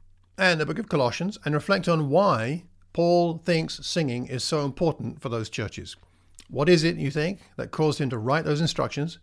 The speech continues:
to the church in Ephesus, to the church in Colossae? Have a look at the rest of those two books. Secondly, what does it mean to you to teach and admonish in song? What does that mean? What does that look like in your local congregational context?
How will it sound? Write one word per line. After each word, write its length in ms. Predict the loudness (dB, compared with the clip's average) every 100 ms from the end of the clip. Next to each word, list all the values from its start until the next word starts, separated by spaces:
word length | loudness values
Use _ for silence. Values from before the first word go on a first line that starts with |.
| -20 _ _
to 140 | -4 -2
the 80 |
church 260 | 0 0 0
in 60 | -4
Ephesus, 380 | -4 -8 -10 -14 -20 -20 _
to 100 | -8
the 100 | -8
church 300 | -2 0 0
in 80 | -2
Colossae? 540 | -2 -2 -2 -6 -8 -12 -20 -20 -14
Have 180 | -4 -2
a 60 | 0
look 120 | -2
at 80 | -2
the 80 | -4
rest 200 | -4 -6
of 40 |
those 160 | -8 -8
two 160 | -10
books. 320 | -10 -14 -20 -20 -20 -20 -20 -20 -10
Secondly, 460 | 0 0 0 -4 -8 -16 -20 -20 -20 -20 -20 -6
what 120 | -2
does 120 | 0
it 80 | 2
mean 200 | 2 2
to 100 | 0
you 480 | 0 0 -2 -6 -12 -18 -20 -20 -20 -12 0
to 400 | 4 6 4 -2 -10
teach 420 | 0 0 2 -4 -4
and 140 | -4 -2
admonish 640 | -2 0 0 -2 -6 -8 -8
in 140 | -6
song? 340 | -4 -6 -6 -14 -20 -20 -20 -20 _ -20 -20 -20 -20
What 100 | -10
does 100 | -4
that 160 | -2 0
mean? 540 | 0 0 0 -4 -8
What 80 | -6
does 100 | -2
that 200 | -2 -2
look 200 | -4 -2
like 240 | -2 -2
in 80 | -2
your 140 | -2 -2
local 460 | 0 0 0 -4
congregational 880 | -2 0 0 0 -2 -2 -4 -4 -6
context? 680 | -6 -6 -6 -8 -12 -14